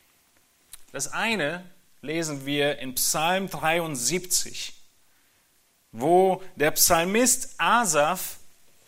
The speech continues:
diesen Psalm schreibt und sein Herz beschreibt.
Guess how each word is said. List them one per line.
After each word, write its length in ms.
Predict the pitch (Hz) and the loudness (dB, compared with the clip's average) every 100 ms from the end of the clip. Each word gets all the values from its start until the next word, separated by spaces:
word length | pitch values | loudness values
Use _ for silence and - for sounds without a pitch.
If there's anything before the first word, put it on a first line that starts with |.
| _ - | _ -8
diesen 300 | 139 147 156 | -2 -2 0
Psalm 400 | 117 - 175 208 | 0 2 2 2
schreibt 640 | - - 160 160 160 - - - - - _ | -2 -2 0 2 0 -6 -10 -16 -20 -20 _
und 280 | 151 156 151 | 0 0 2
sein 400 | 127 156 202 226 | 2 2 2 0
Herz 680 | 165 156 208 226 175 - - | -4 -4 -2 0 0 -2 -4
beschreibt. 800 | - 135 - 147 139 - - | -4 -6 -4 -4 -6 -6 -12